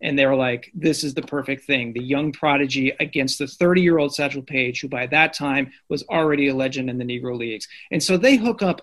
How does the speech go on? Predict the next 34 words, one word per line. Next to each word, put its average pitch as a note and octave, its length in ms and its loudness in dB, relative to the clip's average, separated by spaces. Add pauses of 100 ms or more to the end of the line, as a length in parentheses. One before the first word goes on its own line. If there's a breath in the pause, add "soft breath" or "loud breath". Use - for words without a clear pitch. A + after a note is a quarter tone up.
immediately. D#3+ 1120 0
It's, - 380 -2
it's E3+ 200 -4
really G3+ 320 2
extraordinary. C#3+ 600 -2
It's B2 120 -8
almost E3+ 400 -2
as C3+ 160 -8
though C#3 220 0
it C3+ 80 -6
was C3+ 160 -10
fate D#3+ 340 2
that C3+ 120 -14
these C3+ 240 -2
two D3 160 -4
men C#3 220 0
would C3+ 160 -6
come C#3+ 320 -6
right C#3 380 0 (240 soft breath)
as - 160 -4
Feller's C3 320 -4
career C3+ 420 -4
is, B2 300 -6
is - 180 -8
coming C3+ 260 -6
together. B2+ 460 -2 (260 loud breath)
They F3+ 520 6
pitch - 440 0
identically C#3+ 920 -2
almost. A2+ 500 -8
I D3+ 60 0
think D3+ 240 -4
Feller D3+ 300 0
has C#3+ 160 0